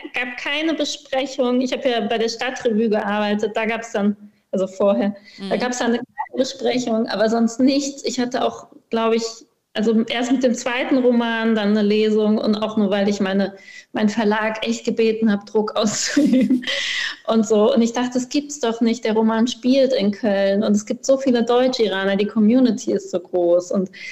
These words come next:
Speaker 1: ich habe so lange in Köln gelebt und es interessiert niemanden und es hat mich richtig gekränkt, so rückblickend. Und deswegen ist das, als mir dann die Bettina Fischer vom Literaturhaus schrieb, dass das Buch für die Stadt wird, also das war die beste Nachricht des Jahres. Also jetzt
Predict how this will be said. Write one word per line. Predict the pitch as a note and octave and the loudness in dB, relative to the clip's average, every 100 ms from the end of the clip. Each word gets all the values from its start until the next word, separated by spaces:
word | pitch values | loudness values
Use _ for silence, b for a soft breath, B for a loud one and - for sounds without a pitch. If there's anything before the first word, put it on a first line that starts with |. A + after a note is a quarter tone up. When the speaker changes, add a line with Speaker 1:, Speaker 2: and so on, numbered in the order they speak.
| B - | B -8
Speaker 1:
ich | |
habe | A3+ | -6
so | - C4 | 2 4
lange | C4 A3+ | 4 0
in | A3+ | 0
Köln | A#3 A3 A#3+ | 0 0 0
gelebt | A#3+ A#3+ B3+ B3 | 2 4 4 2
und | A#3 | 0
es | A#3+ | 0
interessiert | B3 B3 B3 C4 B3+ | 0 -2 0 0 4
niemanden | B3+ D#4 B3+ A3 B3+ | 4 4 2 2 2
und | A3 | 2
es | - | -2
hat | C4 B3+ | -4 0
mich | B3 - B3+ | 0 0 0
richtig | D4 C#4 C#4 C4 | -2 -2 -4 0
gekränkt, | C4 B3+ - D4 E4 G#3+ F3+ - | -2 -2 -4 0 2 2 0 -2
so | F#3+ F3+ E3+ | 0 2 2
rückblickend. | F3+ - - F#3 F#3 F#3+ F#3 - | 0 -4 -2 -2 -2 -4 -2 -2
Und | G3 - B B B B - | -2 -4 B B B B 0
deswegen | G#3 A#3 A3 | 2 4 4
ist | A3+ A3 | 2 2
das, | A#3+ A3+ - - - | 0 0 -4 -4 -4
als | G#3+ G#3+ | -4 0
mir | A#3 | 0
dann | G#3 G#3 | 2 2
die | G#3+ | 2
Bettina | G#3 G#3+ A#3 A3+ | 2 0 2 2
Fischer | A3 B3 B3 | 2 2 0
vom | A3+ A3 G#3 | 0 2 2
Literaturhaus | G#3 G#3 G3+ A3 G#3+ G#3 | 2 0 -2 0 0 0
schrieb, | - G#3+ | -2 -2
dass | - | 0
das | G3 G3 - | -2 -2 -8
Buch | _ A3+ | _ -4
für | - G#3 | 0 0
die | G3+ | 0
Stadt | - A3+ A#3 - | -2 -6 -4 0
wird, | A3 G#3+ B3 A#3+ | 0 2 0 0
also | - G#3 | 0 2
das | G#3 G3+ | 2 -2
war | A3 G3 G3 G#3+ | -2 -2 -2 -2
die | A3 | -2
beste | G#3+ B3 A#3+ A#3 | 0 -2 -2 0
Nachricht | A#3 A#3+ B3+ B3+ | 0 2 0 0
des | A#3 - | -4 -4
Jahres. | A3 D#4 C4+ E3+ E3+ E3+ | -2 0 0 0 0 -2
Also | G3 G3+ G#3+ G#3 | -2 0 2 2
jetzt | - G3+ G#3 - | 0 0 -2 -6